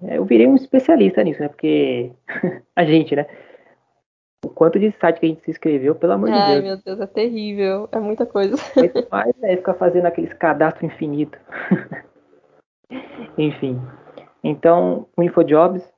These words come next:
Speaker 1: eu uso bastante o InfoJobs, o Indeed, o empregos ponto com, vagas ponto com, tem um que chama Empregare também. E não, a gente não pode se esquecer da principal rede social de emprego, que é o LinkedIn, né?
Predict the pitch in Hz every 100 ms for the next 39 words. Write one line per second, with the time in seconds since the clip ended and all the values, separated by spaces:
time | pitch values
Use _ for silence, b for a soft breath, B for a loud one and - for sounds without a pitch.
0 | _ _ _ 147 165 185 196 180 165 147
1 | 139 139 160 170 165 160 - 139 139 131
2 | 143 170 170 175 170 _ _ _ _ -
3 | _ - 139 131 139 143 143 - - 139
4 | 151 170 - _ _ _ _ _ - 139
5 | 147 147 143 143 - - 143 156 165 170
6 | _ _ _ _ - 151 - 151 147 143
7 | 143 - 131 131 139 147 - 131 127 135
8 | - _ _ _ _ - 196 254 - 214
9 | 233 226 226 202 190 185 - 185 180 175
10 | 180 202 214 208 - 180 180 - 180 -
11 | 165 156 151 202 160 160 143 147 156 175
12 | 170 175 220 147 139 127